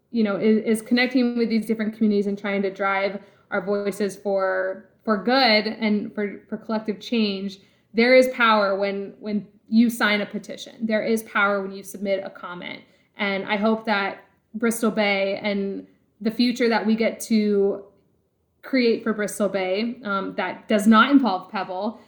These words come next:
I hope that's one that people continue to be proud of and engaged in, because it's only been possible because of the fact that we've been loud and vocal against this mine.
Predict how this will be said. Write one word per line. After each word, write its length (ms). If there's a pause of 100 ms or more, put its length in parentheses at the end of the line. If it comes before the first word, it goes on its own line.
(240)
I 60
hope 180
that's 200
one 220
that 200
people 240
continue 460
to 80
be 100
proud 320
of 140
and 100
engaged 540
in, 160
because 260
it's 180
only 360
been 240
possible 420
because 420
of 120
the 40
fact 300
that 140
we've 240
been 300 (340)
loud 300
and 200
vocal 520
against 360
this 160
mine. 480